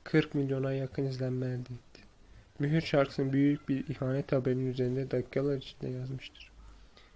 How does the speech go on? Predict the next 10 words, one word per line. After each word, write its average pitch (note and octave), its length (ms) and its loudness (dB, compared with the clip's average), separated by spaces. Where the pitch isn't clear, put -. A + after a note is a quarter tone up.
Yaşadıklarını C#3+ 800 0
besteleriyle D3 680 2
dışa C#3+ 260 0
vuran C3+ 300 0
Irmak C3 320 0
Arıcı, B2+ 280 0
yüzü C3+ 320 2
aşkın C#3 520 0
bestesi C3 480 0
vardır. B2+ 320 -4